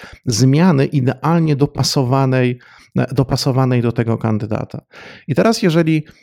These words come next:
już faktycznie jakby mam takie poczucie, że miejsce, którym, którym zarządzam, to nie jest tylko i wyłącznie pogoń za wynikiem, tylko to jest faktycznie kuźnia talentów,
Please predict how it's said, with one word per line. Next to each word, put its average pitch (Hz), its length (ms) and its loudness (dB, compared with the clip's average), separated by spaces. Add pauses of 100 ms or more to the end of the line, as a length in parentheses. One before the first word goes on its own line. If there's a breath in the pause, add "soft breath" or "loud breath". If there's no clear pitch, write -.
(120)
już 139 180 2
faktycznie 165 720 0
jakby 143 320 -4 (300)
mam 156 260 0
takie 160 240 -2
poczucie, 131 800 -2
że 127 160 2
miejsce, 151 480 2
którym, 139 420 0
którym 135 340 -2
zarządzam, 120 560 0
to 127 80 -4
nie 135 160 2
jest 170 180 0
tylko 156 260 2
i 143 100 -2
wyłącznie 131 440 0
pogoń 127 380 2
za 123 120 0
wynikiem, 117 600 -2 (320 loud breath)
tylko 127 200 0
to 147 100 0
jest 151 140 2
faktycznie 160 580 -2
kuźnia 131 360 0
talentów, 117 760 -4